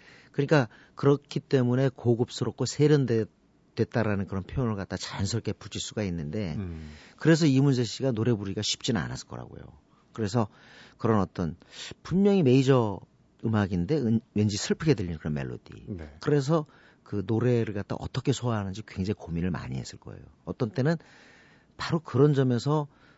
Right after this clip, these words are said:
Speaker 1: 어쨌든 대중들이 더 많이 듣고 소화해야 되기 때문에 좀 끊어서 부르는 식으로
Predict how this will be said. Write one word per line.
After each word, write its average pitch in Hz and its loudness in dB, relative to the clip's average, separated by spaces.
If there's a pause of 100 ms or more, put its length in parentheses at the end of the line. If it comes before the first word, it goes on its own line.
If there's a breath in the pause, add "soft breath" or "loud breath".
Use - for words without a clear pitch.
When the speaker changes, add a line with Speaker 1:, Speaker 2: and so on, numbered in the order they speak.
(200 soft breath)
Speaker 1:
어쨌든 143 -2
대중들이 123 2
더 110 -2
많이 113 2
듣고 147 -2
소화해야 160 0
되기 104 -4
때문에 101 -6 (360)
좀 113 2
끊어서 190 4
부르는 98 -4
식으로 151 -6